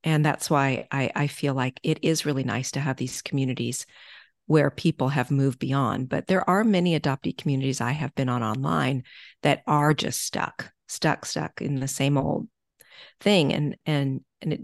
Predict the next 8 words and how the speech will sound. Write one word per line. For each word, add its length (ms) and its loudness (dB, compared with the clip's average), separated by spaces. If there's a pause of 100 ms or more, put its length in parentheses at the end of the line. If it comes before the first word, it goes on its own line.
(120)
there's 280 0
not 160 0
a 60 0
lot 420 -4
of 160 -6
discussion 560 -4
about 440 -8 (220)
healing. 520 -2